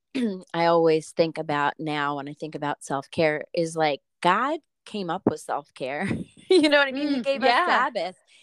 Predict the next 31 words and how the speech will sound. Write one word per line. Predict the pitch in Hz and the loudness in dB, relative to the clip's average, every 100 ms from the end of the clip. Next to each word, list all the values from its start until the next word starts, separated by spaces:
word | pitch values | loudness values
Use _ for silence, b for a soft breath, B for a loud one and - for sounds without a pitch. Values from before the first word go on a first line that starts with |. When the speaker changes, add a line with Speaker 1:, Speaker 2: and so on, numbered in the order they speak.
| b b | b b
Speaker 1:
He | 262 | -10
gave | 240 269 | -6 -4
us | 269 247 | -6 -4
Sabbath. | 277 311 294 240 | -4 -2 -4 -8
He's | 247 226 | -12 -10
like, | 214 208 208 - _ _ _ _ - | -6 -4 -4 -10 _ _ _ _ -14
you | 208 | -10
know, | 202 196 190 - - | -6 -4 -4 -6 -10
"I'm | 214 277 | -8 -8
giving | 269 262 240 | -8 -10 -10
you | 208 180 | -8 -8
this | 175 175 - | -8 -8 0
day | 185 214 170 160 160 175 - _ - | 2 2 2 2 0 -6 -14 _ -4
to | 196 | 0
rest. | 165 170 185 175 - - - - | 2 6 6 4 -6 -20 -20 -12
And | 170 160 156 156 - - | -10 -8 -8 -10 -12 -12
if | 175 | -10
nothing | 185 175 196 240 | -2 0 2 2
gets | 254 262 - - | 2 0 -2 -2
done, | 190 175 185 226 269 254 | 2 4 4 0 -4 -10
y-, | 185 180 _ | -14 -16 _
you're | 170 175 196 | -10 -6 -4
here | 202 226 196 | -6 -2 -2
trusting | 180 - 196 196 - 185 170 | -2 -2 0 0 -4 -4 -4
me | 156 147 147 165 | -6 -6 -8 -2
that | 160 151 - - | 0 0 -2 -2
everything | 180 196 190 180 | 0 0 -2 -2
will | 175 | -2
still | 165 - 160 | -2 -2 -2
be | 160 151 | 0 -2
okay." | 151 170 156 131 - | -2 -2 -2 -2 -8